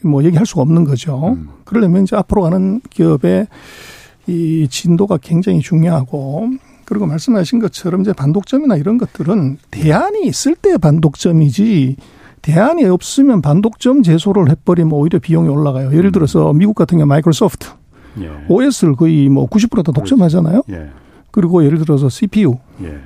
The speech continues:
Speaker 1: 이것도 인텔하고 에이엠디가 전 세계 시장을 다 독점을 해요.
Speaker 2: 예.
Speaker 1: 미국이.
Speaker 2: 예, 예.
Speaker 1: 그럼 그것도 더블유티오 제소를 해야 되는 거죠.
Speaker 2: 어, 대안이 없구나, 그거는.
Speaker 1: 그렇습니다. 그래서
Speaker 2: 예.
Speaker 1: 우리도 똑같이 마이크로소프트나 인텔이나 에이엠디처럼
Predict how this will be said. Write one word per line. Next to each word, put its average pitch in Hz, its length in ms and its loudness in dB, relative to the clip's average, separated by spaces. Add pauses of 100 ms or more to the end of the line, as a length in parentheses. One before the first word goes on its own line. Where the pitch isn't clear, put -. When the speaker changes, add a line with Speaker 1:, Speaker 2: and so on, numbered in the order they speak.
(120)
Speaker 1:
이것도 233 640 -2
인텔하고 202 1080 0
에이엠디가 196 600 2
전 160 140 2
세계 196 180 0
시장을 170 200 0
다 139 80 0
독점을 160 460 -2
해요. 135 380 -2
Speaker 2:
예. 85 180 -8
Speaker 1:
미국이. 156 420 0
Speaker 2:
예, 101 60 -14
예. 85 100 -12 (360)
Speaker 1:
그럼 240 160 2
그것도 214 720 0
더블유티오 180 340 0
제소를 147 320 2
해야 208 160 2
되는 135 240 2
거죠. 135 320 0
Speaker 2:
어, 120 540 -6 (100)
대안이 107 300 -8
없구나, 85 300 -12
그거는. 73 260 -16
Speaker 1:
그렇습니다. 156 420 0
그래서 214 160 2
Speaker 2:
예. - 20 4
Speaker 1:
우리도 277 140 2
똑같이 190 400 -2
마이크로소프트나 156 720 -2
인텔이나 165 500 -2
에이엠디처럼 175 840 -2